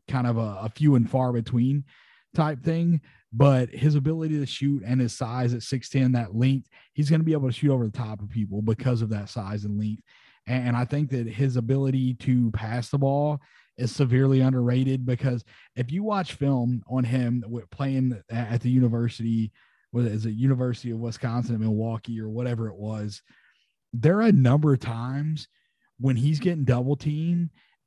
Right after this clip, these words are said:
and he makes a fantastic pass, and then his teammate blows a wide open shot at the rim. And, and I can't tell you how many times I've,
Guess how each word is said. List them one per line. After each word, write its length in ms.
and 120
he 140
makes 300
a 80
fantastic 1300
pass, 580
and 140
then 80
his 160
teammate 460
blows 420
a 60
wide 300
open 260
shot 300
at 80
the 100
rim. 300
And, 200
and 80
I 100
can't 240
tell 100
you 60
how 80
many 140
times 300
I've, 240